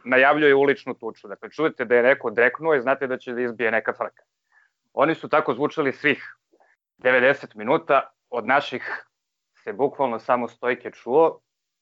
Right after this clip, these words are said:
Ne znam da li je to do... Ne znam da li iz toga možemo da zaključimo nešto o nedostatku komunikacije među našim, među našim fudbalerima,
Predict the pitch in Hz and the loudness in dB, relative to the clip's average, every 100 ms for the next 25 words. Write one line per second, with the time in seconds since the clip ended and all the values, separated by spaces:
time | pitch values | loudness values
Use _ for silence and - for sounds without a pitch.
0 | _ _ - 117 120 110 107 120 120 113 | _ _ -6 -2 -2 -4 2 2 4 0
1 | 113 117 117 98 107 104 101 98 95 87 | -4 -4 -4 -2 -2 0 0 0 -2 -8
2 | - - 139 120 117 135 127 135 123 120 | -14 -2 -2 2 2 2 2 0 2 0
3 | 127 117 113 110 117 120 - 117 110 113 | -2 -4 -8 -2 0 0 -4 -8 -2 -2
4 | - - 107 98 _ _ _ _ - 92 | -2 -6 -6 -6 _ _ _ _ -10 -8
5 | 90 95 113 113 - 135 139 - 120 117 | -6 -2 0 2 2 0 -2 -4 -2 0
6 | 127 127 - 117 104 107 117 - 107 98 | 2 0 -2 -8 -6 0 0 -2 -20 -20
7 | _ _ _ _ - 110 113 123 131 120 | _ _ _ _ -12 -8 0 0 0 -6
8 | - _ _ _ - 123 107 123 139 156 | -20 _ _ _ -6 -2 2 4 6 4
9 | 131 | 2